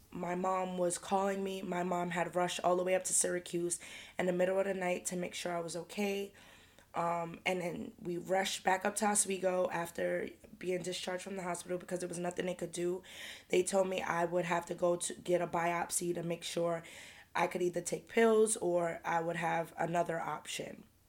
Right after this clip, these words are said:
We went back to Oswego, packed everything up. I had to leave my job, which made me a little upset because I had no option of a job at home, and plus I was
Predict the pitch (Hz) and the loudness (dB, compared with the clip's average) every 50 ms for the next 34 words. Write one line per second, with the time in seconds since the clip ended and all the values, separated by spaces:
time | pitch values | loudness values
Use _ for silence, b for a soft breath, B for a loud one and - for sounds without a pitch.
0 | _ _ _ _ _ _ _ _ _ _ B B B B B B B B B B | _ _ _ _ _ _ _ _ _ _ B B B B B B B B B B
1 | B - 190 196 202 196 202 202 202 - 208 202 202 - 190 190 180 190 180 180 | B 0 2 2 6 6 6 6 6 6 6 6 6 4 2 2 4 2 2 2
2 | 190 180 175 - - 175 175 180 175 - 180 175 180 175 170 - 160 170 175 170 | 0 -2 0 0 0 0 0 0 0 0 0 2 2 0 0 0 -2 -2 -2 -2
3 | - 165 170 170 170 170 160 156 160 - 180 170 175 175 175 175 175 175 - 165 | -2 -4 -4 -6 -6 -4 -4 -4 -4 -2 0 0 2 2 2 0 0 -2 0 0
4 | 170 170 170 - - - - 170 175 180 185 185 185 185 185 185 180 185 185 180 | 0 0 0 -4 -10 -8 -4 -2 -2 0 0 0 0 2 2 2 2 2 0 0
5 | - - 190 185 175 - - 170 165 - - 175 170 170 170 170 165 - - - | 2 2 2 2 2 0 -4 -8 -10 -4 0 0 2 2 2 2 2 0 0 -2
6 | B B B B B B B B B B - 170 185 180 180 196 190 185 185 180 | B B B B B B B B B B 4 6 6 6 6 6 6 4 2 0
7 | 175 175 180 185 185 180 180 180 180 180 175 - - - 180 175 - - - 185 | -2 0 2 4 6 8 8 8 6 4 2 0 0 0 0 0 -2 -4 -4 -4
8 | 170 175 165 180 165 - 175 165 170 165 170 165 160 156 156 175 170 170 165 165 | -4 -2 -4 -4 -2 0 0 0 0 0 -2 -4 -4 -4 -4 -4 -2 -2 -2 -4
9 | 165 165 165 - 165 165 165 165 165 165 175 - - - - 185 175 175 170 - | -4 -6 -6 -4 -4 -4 -2 -4 -6 -8 -10 -12 -8 -2 0 2 2 4 2 2
10 | - - 170 170 170 165 165 170 170 170 170 - | 2 0 0 0 0 0 0 0 0 0 -2 -4